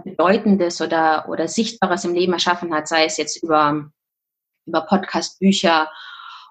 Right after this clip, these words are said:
oder in einer direkten Interaktion. Und, ähm, allerdings habe ich festgestellt, äh,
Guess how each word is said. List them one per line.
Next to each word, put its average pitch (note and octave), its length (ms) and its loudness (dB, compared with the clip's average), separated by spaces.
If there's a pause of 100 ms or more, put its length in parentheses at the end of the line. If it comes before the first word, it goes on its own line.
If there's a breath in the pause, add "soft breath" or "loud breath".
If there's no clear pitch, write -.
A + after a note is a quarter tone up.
(120)
oder D#3 880 0
in D#3+ 260 -4
einer D3+ 440 -4
direkten F#3 400 0
Interaktion. D#3+ 680 -4
Und, D#3 340 -12 (240)
ähm, D#3+ 400 -12 (1900)
allerdings A#3 340 2
habe A3 120 0
ich G3+ 100 -2
festgestellt, G#3 640 0 (400 loud breath)
äh, F3+ 340 -2